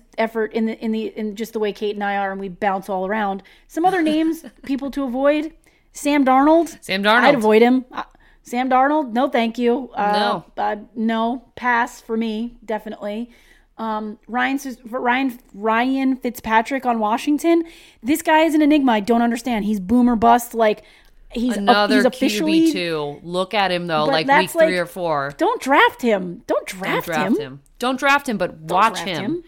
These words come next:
Speaker 2: He's got the highest ceiling and the lowest floor. He's, like, the e-,
Speaker 1: Yeah.
Speaker 2: epitome of,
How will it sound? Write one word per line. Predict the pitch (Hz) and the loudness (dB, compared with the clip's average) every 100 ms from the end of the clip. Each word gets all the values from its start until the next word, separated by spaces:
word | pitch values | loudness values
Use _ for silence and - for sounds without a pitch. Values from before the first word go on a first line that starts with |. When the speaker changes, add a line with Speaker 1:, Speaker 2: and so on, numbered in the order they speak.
| - | -18
Speaker 2:
He's | - 285 285 | -4 -4 -2
got | 269 262 | -2 0
the | 262 | 0
highest | 208 - 220 240 233 | 0 0 -4 -2 -8
ceiling | - 226 240 254 254 | -6 -8 -6 -6 -6
and | 220 | -6
the | 180 | -4
lowest | 175 175 175 - | -4 -4 -6 -10
floor. | 165 139 - 151 | -8 -8 -8 -12
He's, | 208 233 - | -8 -6 -4
like, | 202 156 | -6 -6
the | 165 156 | -8 -10
e-, | 143 _ | -10 _
Speaker 1:
Yeah. | - 202 - | -6 -4 -4
Speaker 2:
epitome | 202 175 160 151 | -4 -4 -2 -2
of, | 147 139 135 | -2 -6 -10